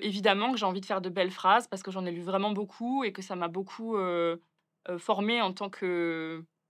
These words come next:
en tant que personne, tout simplement, heu, j-, j'ai, j'ai un peu ce, ce défaut aussi de, de toujours créer des personnages qui font très attention à leurs mots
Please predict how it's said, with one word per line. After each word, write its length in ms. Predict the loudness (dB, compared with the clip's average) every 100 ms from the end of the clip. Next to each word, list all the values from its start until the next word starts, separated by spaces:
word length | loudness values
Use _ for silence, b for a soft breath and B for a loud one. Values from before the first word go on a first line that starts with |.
| _ _ _ _ _ _ _ _ _ -10
en 100 | -6
tant 120 | -6
que 100 | -2
personne, 440 | -2 0 2 2
tout 120 | 2 -2
simplement, 640 | -2 0 -4 -2 -2 -4
heu, 380 | -6 -6 -8 -8 -12 -18 _ _ _
j-, 200 | -18 -18 _
j'ai, 600 | -4 0 0 0 0 -4 -6
j'ai 120 | -4
un 100 | -2
peu 120 | -4
ce, 140 | -6
ce 120 | -6 -4
défaut 320 | -6 -4 -4
aussi 260 | -4 -8 -6
de, 220 | -4 -6
de 200 | -8 -14
toujours 280 | -8 -8 -6
créer 140 | -4
des 80 | -2
personnages 520 | -4 -4 0 2 0
qui 80 | -4
font 100 | -4
très 160 | 0
attention 360 | 0 0 0 2
à 60 | 2
leurs 160 | 0
mots 260 | 0 -2